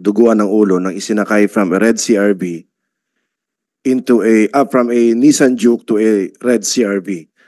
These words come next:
He was identified vividly by the witnesses because tinutukan nga sila, sir. Nung dalawang witnesses namin, tinutukan niya ng barel.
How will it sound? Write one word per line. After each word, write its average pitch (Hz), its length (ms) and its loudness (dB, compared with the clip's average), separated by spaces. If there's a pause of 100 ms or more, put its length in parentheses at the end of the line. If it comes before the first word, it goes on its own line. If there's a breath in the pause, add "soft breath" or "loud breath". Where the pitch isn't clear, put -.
(420)
He 139 160 4
was 160 160 4
identified 135 720 2
vividly 113 480 0
by 104 160 0
the 107 80 -2
witnesses 98 720 -6
because 104 480 -4 (160)
tinutukan 120 640 0
nga 107 80 -2
sila, 104 160 -2
sir. 90 320 -4 (320)
Nung 107 320 -6
dalawang 104 320 -2
witnesses 104 400 -8
namin, 98 240 -4
tinutukan 92 480 -6
niya 92 80 -4
ng 92 160 -6
barel. 85 400 -4